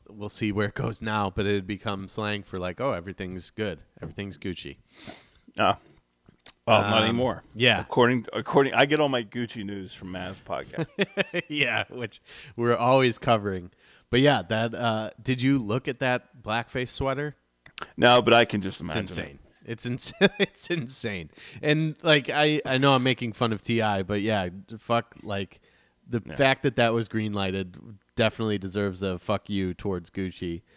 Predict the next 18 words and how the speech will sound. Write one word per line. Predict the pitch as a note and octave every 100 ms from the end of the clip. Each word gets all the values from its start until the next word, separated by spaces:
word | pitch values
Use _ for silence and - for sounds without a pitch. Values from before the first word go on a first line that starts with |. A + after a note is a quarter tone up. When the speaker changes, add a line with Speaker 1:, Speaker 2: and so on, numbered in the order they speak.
| _
Speaker 2:
Yeah. | G#2+ F#2 E2+ G2+ F#2+ F#2+
Speaker 1:
Um, | F#2+
but | G2 G2+ F#2+ _ _ _
T | - G3+
I, | F#3 E3 D#3 - _ _ _
<laughs> | D#3+ - - - - -
you've | F#3+ _
probably | G#3 F3+ D#3+
Speaker 2:
Yeah. |
Speaker 1:
spent | D3 E3+ D3
more | C#3+ C3
on | B2+
Gucci | A2 A#2+ - A2+
than | G#2+
I've | G#2 F#2+
made. | F2+ E2+ D#2 - _ _ -
So | - G#2+
Speaker 2:
Yeah. | F3+